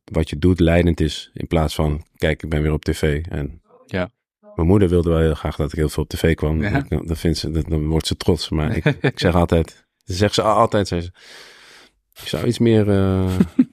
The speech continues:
Speaker 1: Maar nu zegt ze, "Ja, je hebt wel gelijk gehad, want, eh, anders dan was het alweer klaar." Nederland
Speaker 2: Ja.
Speaker 1: is klein, hè, dus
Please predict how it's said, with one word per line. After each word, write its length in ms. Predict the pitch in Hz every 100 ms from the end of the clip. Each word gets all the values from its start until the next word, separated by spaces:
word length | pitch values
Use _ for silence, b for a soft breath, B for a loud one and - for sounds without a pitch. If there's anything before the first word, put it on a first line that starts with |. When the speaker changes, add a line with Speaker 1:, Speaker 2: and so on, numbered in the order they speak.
| - - - - - - _ - - _ - _ _ _ b b b
Speaker 1:
Maar 120 | -
nu 160 | 92 156
zegt 220 | 127 101
ze, 220 | - 98 104 123
"Ja, 160 | 117
je 80 | 113
hebt 120 | 104
wel 100 | 113
gelijk 300 | 110 110 117
gehad, 220 | - 80 76
want, 260 | 82 82
eh, 340 | 92 87 85 92 - _
anders 320 | - 95 92
dan 300 | 95 90 - - _
was 220 | - 87
het 120 | -
alweer 220 | 73 87 87
klaar." 340 | 110 92 76
Nederland 320 | 101 127 120
Speaker 2:
Ja. 60 | 101
Speaker 1:
is 60 |
klein, 280 | - 120 101
hè, 140 | 87 92
dus 260 | 82 -